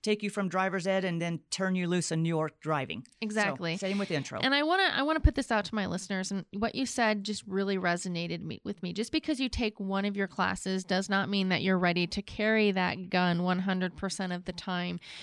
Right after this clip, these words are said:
Speaker 2: You do need to come back and, you know, you do need to train with it. You do need to feel comfortable with it. It almost needs to feel like it's a second part of, like, your anatomy, so you understand it and you can work with it. And I think a lot of times people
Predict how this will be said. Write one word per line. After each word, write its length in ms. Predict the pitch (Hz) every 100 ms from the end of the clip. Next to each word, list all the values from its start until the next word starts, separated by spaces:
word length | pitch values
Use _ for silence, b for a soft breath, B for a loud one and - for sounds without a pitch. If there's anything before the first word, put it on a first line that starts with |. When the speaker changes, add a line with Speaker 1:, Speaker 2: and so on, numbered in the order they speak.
| B
Speaker 2:
You 220 | - 247
do 420 | 226 190 196 214 214
need 220 | 180 175
to 80 | -
come 260 | 208 185
back 420 | 180 175 175 185 -
and, 280 | 185 180 175 _ _ _
you 100 | 214
know, 80 | 202
you 180 | 180 202
do 300 | 185 220 226
need 160 | 226
to 60 | 196
train 340 | - 190 180
with 160 | 175 175
it. 120 | 175
You 140 | - 196
do 300 | 180 220 233
need 220 | 233 208
to 80 | 208
feel 220 | - 175
comfortable 500 | - 180 180 190 180
with 180 | 175 175
it. 80 | 151
It 100 | 139
almost 420 | 196 226 233 -
needs 220 | 202 202
to 100 | -
feel 220 | 196 208
like 180 | 185 180
it's 140 | 180 -
a 60 |
second 500 | 185 190 190 185 165 - _ _
part 400 | - - 196 185 -
of, 220 | 190 185
like, 220 | 196 175 -
your 220 | 185 196
anatomy, 540 | 180 175 208 220 190
so 120 | 180
you 160 | 202 185
understand 720 | 196 196 185 - 220 208 208
it 140 | 208 -
and 100 | 190
you 60 |
can 220 | 180 196
work 180 | 185 180 -
with 200 | 180 -
it. 180 | 175 - B B B B -
And 100 | 220
I 100 | 220
think 200 | 214 233
a 60 | 226
lot 220 | 208 202
of 80 | 220
times 360 | 240 214 214
people 600 | - 226 214 214 208 202